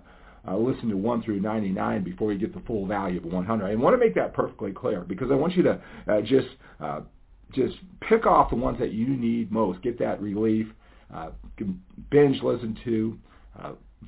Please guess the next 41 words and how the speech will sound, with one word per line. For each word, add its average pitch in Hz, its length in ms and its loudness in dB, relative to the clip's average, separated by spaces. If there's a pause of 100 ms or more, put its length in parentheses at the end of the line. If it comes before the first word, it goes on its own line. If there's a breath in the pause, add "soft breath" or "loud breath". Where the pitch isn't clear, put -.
(140)
five 139 520 8 (320)
at 120 120 -2
a 117 100 2
time, 131 340 2
and 120 80 0
they're 95 280 0
five 107 280 -2
to 107 80 -6
twenty 117 300 -4
minutes 113 360 -2
long, 110 420 -4 (240 soft breath)
right? 104 200 0
But 123 140 0
you 143 80 8
don't 160 140 8
have 143 140 2
to - 40 -14
go 113 140 -2
in 98 80 -4
any 92 160 -2
particular 90 520 -10
order. 90 220 -4
I 107 60 -8
want 143 180 0
you 196 80 -4
to 185 60 -10
come 196 140 2
back 156 200 2
here 135 180 4
often, 117 540 2 (160 loud breath)
not 110 200 -6
just - 280 -2
for 110 380 0
every 110 240 -2
week's, 104 400 -4 (500 soft breath)
uh, - 160 -10 (840)
Workouts 110 340 -2
for 110 80 -4
Older 101 180 -4
Men 92 120 -4
podcast, 101 580 -6